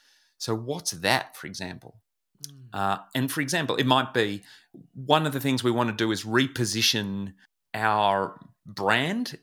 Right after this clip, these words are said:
Speaker 1: in the market, and we want to make sure that there's a shift from being seen as the, uh, the technical experts in what we do to people who are actually able to innovate and create whole new solutions around X. But if we're gonna do that,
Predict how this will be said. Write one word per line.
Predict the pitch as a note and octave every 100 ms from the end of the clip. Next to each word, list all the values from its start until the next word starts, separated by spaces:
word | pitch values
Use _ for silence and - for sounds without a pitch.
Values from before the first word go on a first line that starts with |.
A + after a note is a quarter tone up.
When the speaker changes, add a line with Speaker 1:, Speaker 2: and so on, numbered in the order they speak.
| A#2+
Speaker 1:
in | A2
the | G2
market, | F#2+ G2+ B2 F2 - _
and | A2 G2+
we | G2+
want | G#2
to | G2
make | G2+ G#2 -
sure | - G#2+
that | F#2
there's | G2+ F#2
a | F2+
shift | - F3 F3+ -
from | - G#2+ G2
being | G#2 A2 G#2+ G2+
seen | - A2+ A2 G2+
as | G2 F#2+ -
the, | G2 F#2+ F#2+ F#2 - - - _
uh, | - -
the |
technical | - F3 F3 D3 B2 A#2
experts | B2+ - B2+ -
in | B2 A2+
what | A2+
we | A#2
do | G#2 A2 A2
to | A2 -
people | A#2+ A#2 G#2+
who | G#2
are | G2
actually | G#2+ - G#2 G2
able | G2 G2 F#2+
to | - G#2 F2+ C3
innovate | A#2+ G#2 G2
and | F#2+
create | F#2+ A2 G#2 F2 -
whole | - C3+ B2+
new | A#2 G#2+
solutions | - F#2+ F#2 - F2+ F2+ F#2
around | F2+ F2+ F2
X. | - - - - - - _
But | B2+
if | C#3+
we're | A3+
gonna | B3+ C3
do | A2+ C3
that, | D3 B2 -